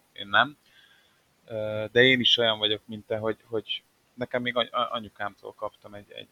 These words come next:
egy jó kis adag karácsonyfa díszt, és nagyon nem is kellett vennünk, de minden évben ugyanazokat használjuk. Tehát, hogy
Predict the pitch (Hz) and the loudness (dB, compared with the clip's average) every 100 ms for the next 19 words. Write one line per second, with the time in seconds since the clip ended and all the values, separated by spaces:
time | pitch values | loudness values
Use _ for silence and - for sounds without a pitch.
0 | - 104 104 101 _ _ - - - _ | -20 -20 -20 -20 _ _ -10 -8 -8 _
1 | _ _ _ - 107 104 101 _ _ _ | _ _ _ -10 -2 0 -2 _ _ _
2 | 113 110 110 - 110 - 113 110 113 - | 2 4 4 0 -6 -2 -4 -4 -8 -8
3 | - - - 107 110 107 101 - 104 101 | -6 -6 -4 -8 -8 -4 -2 -4 -6 -14
4 | - - 98 98 110 120 _ _ _ _ | -14 -10 -10 -10 -14 -16 _ _ _ _
5 | _ _ - 98 98 101 101 104 101 101 | _ _ -6 -2 -2 -4 -10 -12 -12 -12
6 | 98 101 101 98 101 101 98 - - 101 | -12 -12 -16 -18 -20 -20 -20 -20 -20 -20
7 | - 104 104 104 _ _ _ _ _ _ | -20 -20 -20 -20 _ _ _ _ _ _
8 | _ _ _ _ _ _ _ _ _ _ | _ _ _ _ _ _ _ _ _ _
9 | _ _ _ 98 _ 101 - | _ _ _ -20 _ -20 -20